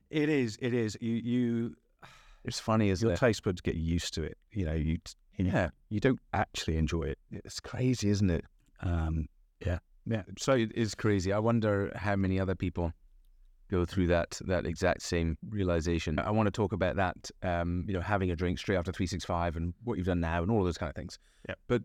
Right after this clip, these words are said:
Speaker 2: let's just go back a little bit further. So you didn't just suddenly scroll through Facebook one day and be like, "Right, I'm doing a year not drinking."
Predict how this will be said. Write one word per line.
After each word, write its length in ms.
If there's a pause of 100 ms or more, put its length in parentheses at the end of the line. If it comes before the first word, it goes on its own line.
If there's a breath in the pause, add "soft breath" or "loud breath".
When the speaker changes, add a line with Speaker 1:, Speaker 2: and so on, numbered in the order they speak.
(160)
Speaker 2:
let's 180
just 140
go 120
back 360
a 60
little 240
bit 160
further. 300
So 240 (1400 loud breath)
you 100
didn't 140
just 160
suddenly 280
scroll 300
through 160
Facebook 440
one 200
day 320
and 80
be 100
like, 160
"Right, 240
I'm 120
doing 160
a 200
year 160
not 220
drinking." 400